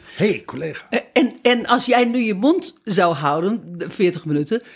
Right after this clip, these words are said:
Speaker 2: dan zou ik op een gegeven moment zeggen van, "Hey collega, wat vind jij ervan?"
Speaker 1: <laughs>
Speaker 2: Of, "Doe ook eens je mond open." Maar als collega,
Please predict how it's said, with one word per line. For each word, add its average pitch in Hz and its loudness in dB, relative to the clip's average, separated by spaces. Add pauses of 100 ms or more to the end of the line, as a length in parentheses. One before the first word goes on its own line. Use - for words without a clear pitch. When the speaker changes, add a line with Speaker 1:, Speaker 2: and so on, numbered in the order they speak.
Speaker 2:
dan 262 0
zou 208 4
ik 196 -4
op 196 -8
een - -12
gegeven 175 -2
moment 175 -4
zeggen 160 -2
van, 170 0 (100)
"Hey 294 0
collega, 156 -4
wat 214 -2
vind 208 -4
jij 233 2
ervan?" 151 -2
Speaker 1:
<laughs> - -
Speaker 2:
Of, - 0 (120)
"Doe 240 4
ook - 4
eens - 0
je 180 2
mond 160 0
open." 139 -14 (360)
Maar 226 -4
als 392 0
collega, 196 -4